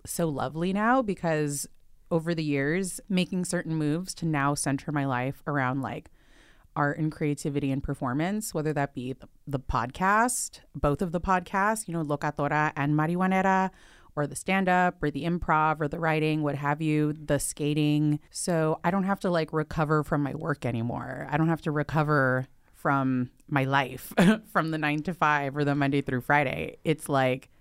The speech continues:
it can all be integrated and it can all contribute to my, my happiness. So I think that's also, like, been a big project for me, is just shifting everything. So, like, the center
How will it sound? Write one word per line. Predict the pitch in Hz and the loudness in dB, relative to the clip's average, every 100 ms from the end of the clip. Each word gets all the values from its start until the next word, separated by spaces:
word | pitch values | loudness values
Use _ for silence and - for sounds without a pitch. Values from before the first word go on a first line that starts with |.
| _ 170 | _ -6
it | |
can | - 180 | 0 4
all | 156 | 4
be | 156 151 | 2 0
integrated | 151 156 151 139 135 135 | 2 2 2 4 2 2
and | 147 143 | 2 0
it | |
can | 160 | 2
all | 156 143 | 2 2
contribute | 139 151 - 139 131 127 131 - - - - - | 2 -2 0 0 0 0 -4 -8 -20 -20 -20 -6
to | 185 | 0
my, | 160 147 - | 2 2 0
my | 165 | -2
happiness. | 147 151 151 131 110 - - - - - | 2 2 2 -2 -4 -8 -12 -20 -20 -16
So | - 233 | -2 0
I | |
think | 240 302 294 | 2 2 4
that's | 170 - - - | 2 0 -16 -2
also, | 160 156 175 165 156 | -2 0 2 2 2
like, | 151 151 - 165 - - _ _ | 0 -2 -2 -4 -10 -20 _ _
been | - 170 | -2 0
a | 156 | 2
big | 160 143 | 0 -2
project | 156 143 131 - | -2 -2 -2 -8
for | - 139 | -4 -4
me, | 131 - - | -2 -6 -6
is | 160 151 | -6 -4
just | 143 | -6
shifting | - 175 - 165 151 | -6 -8 -4 -2 2
everything. | 143 131 127 135 123 147 170 165 _ | 0 0 -4 -6 -8 -10 -10 -12 _
So, | - 147 | -4 -2
like, | 127 113 - - | 0 -2 -6 -6
the | 151 | -4
center | - 147 156 196 214 214 | 0 0 2 2 2 2